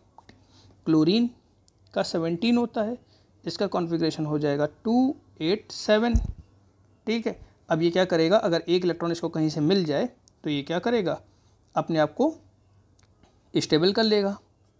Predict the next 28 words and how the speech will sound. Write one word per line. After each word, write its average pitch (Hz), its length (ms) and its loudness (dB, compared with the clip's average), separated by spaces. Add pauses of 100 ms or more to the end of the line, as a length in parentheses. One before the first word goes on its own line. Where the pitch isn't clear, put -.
(420)
तो 180 80 0
जब 175 160 0
ये 208 60 0
एक 208 180 -4
इलेक्ट्रॉन 202 360 -4
ले 170 200 0
लेंगे, 156 340 -4
तो - 600 -14
इसके 160 160 -8
ऊपर 170 120 0 (100)
एक 175 140 -2
माइनस 170 320 0
आ 233 40 2
जाएगा, 226 380 -2 (160)
एक 165 140 -4
इलेक्ट्रॉन 180 280 -2
लिया 160 260 0
है 170 120 -4
ना, 220 160 -2 (400)
इसने 175 300 -6
एक 175 180 0
इलेक्ट्रॉन 170 380 -2
डोनेट 156 280 0
किया 240 280 -2
है, 247 180 -2 (3000)
डोनेट 147 400 0
किया 208 280 -2
है, 220 120 -4